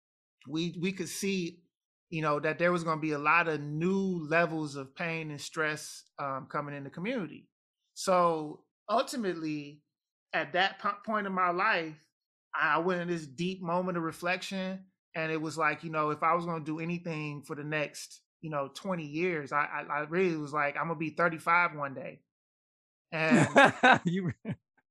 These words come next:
Speaker 1: and if,
Speaker 2: I'm, I'm,
Speaker 1: if
Speaker 2: I'm, I'm knocking on the door. <laughs>
Speaker 1: Right? So I was, like, twenty, I was, like, twenty-four, so I was, like,
Speaker 2: Yeah.
Speaker 1: twenty-two, twenty-three or something like that.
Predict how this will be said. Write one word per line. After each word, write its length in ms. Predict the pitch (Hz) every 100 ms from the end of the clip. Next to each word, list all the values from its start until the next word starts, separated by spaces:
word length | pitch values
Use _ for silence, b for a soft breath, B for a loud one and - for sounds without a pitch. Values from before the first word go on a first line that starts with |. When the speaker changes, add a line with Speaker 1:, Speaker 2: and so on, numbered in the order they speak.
| -
Speaker 1:
and 220 | 190 175
if, 180 | 180 156
Speaker 2:
I'm, 100 | 156
I'm, 140 | 160
Speaker 1:
if 60 | 165
Speaker 2:
I'm, 160 | 160 170 160
I'm 360 | 170 160 165 160
knocking 320 | 185 185 175
on 100 | 170
the 60 |
door. 360 | 156 185 143 135 -
<laughs> 40 | _ -
Speaker 1:
Right? 320 | 165 233 247
So 120 | 214
I 140 | 180
was, 180 | 208 196
like, 220 | 185 165 -
twenty, 400 | 208 196 190 185
I 100 | 170
was, 220 | 180 165
like, 200 | 160 147
twenty-four, 1700 | - 180 180 180 170 - - - - - 165 180 196 196 196 196 208 _
so 260 | - - 170
I 40 |
was, 80 | 143
like, 80 | 131
Speaker 2:
Yeah. 40 | 113
Speaker 1:
twenty-two, 540 | 113 - - 196 190
twenty-three 1000 | 190 185 180 175 - - - 160 180 202
or 60 | 190
something 280 | 196 196 196
like 220 | 190 185
that. 280 | 202 202